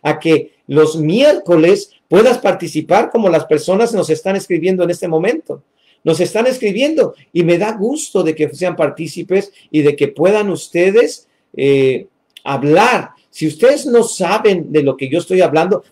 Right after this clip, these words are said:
mándame ahí, es-, escribe, ¿sabes qué? ¿Me podía, me podrías, por favor,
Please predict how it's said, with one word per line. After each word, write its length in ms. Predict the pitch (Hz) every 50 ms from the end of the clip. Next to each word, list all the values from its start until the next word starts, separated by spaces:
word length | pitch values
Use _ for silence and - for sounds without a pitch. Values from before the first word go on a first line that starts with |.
| _
mándame 580 | - 196 220 262 302 330 330 277 262 233 220 208
ahí, 480 | 196 190 214 233 247 254 247 233 - - _ _ -
es-, 300 | - 160 160 151 - -
escribe, 720 | 135 156 156 - - - 160 175 233 262 247 240 208 - - - _
¿sabes 380 | - - 185 220 233 226 -
qué? 160 | - 214 214
¿Me 140 | 220 214 185
podía, 600 | - 147 147 143 131 151 190 220 254 254 233 -
me 140 | 175 175 156
podrías, 720 | - 143 139 135 120 135 143 175 214 247 254 233 - -
por 260 | - 156 156 151 -
favor, 480 | - 131 120 117 143 170 190 196 190